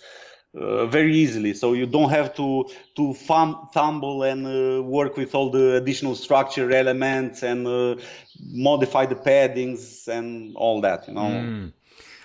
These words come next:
Speaker 2: Speaking, so, I mean, th-, they're my sort of, like, bullet point of about seven things which I just thought were really cool, um, g-, l-, looking at it in, in the way that I have. Um, at, at the minute, it's a page builder. Do you have,
Speaker 1: Mm-hmm.
Speaker 2: um,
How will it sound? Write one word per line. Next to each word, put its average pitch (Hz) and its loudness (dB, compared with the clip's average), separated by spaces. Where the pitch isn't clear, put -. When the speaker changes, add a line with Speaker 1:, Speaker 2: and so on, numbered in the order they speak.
Speaker 2:
Speaking, 240 -6
so, 185 0
I - 0
mean, 165 -6
th-, 165 -2
they're 160 2
my 117 2
sort 104 -4
of, 95 -6
like, 90 -4
bullet 107 0
point 92 -4
of 82 -10
about 85 -4
seven 90 -4
things 87 -4
which - -14
I 80 -8
just 76 -14
thought 76 -8
were 78 -10
really 78 -8
cool, 73 -12
um, 76 -10
g-, - -10
l-, 98 -8
looking 98 -4
at 82 -4
it 82 -6
in, 85 -8
in 85 -8
the 82 -6
way 80 -4
that 73 -8
I 80 -8
have. 71 -8
Um, 156 4
at, - -6
at 196 4
the 202 6
minute, 175 6
it's - 2
a - -6
page 104 0
builder. 80 -2
Do 170 0
you 202 4
have, 175 -2
Speaker 1:
Mm-hmm. 117 -8
Speaker 2:
um, 147 -2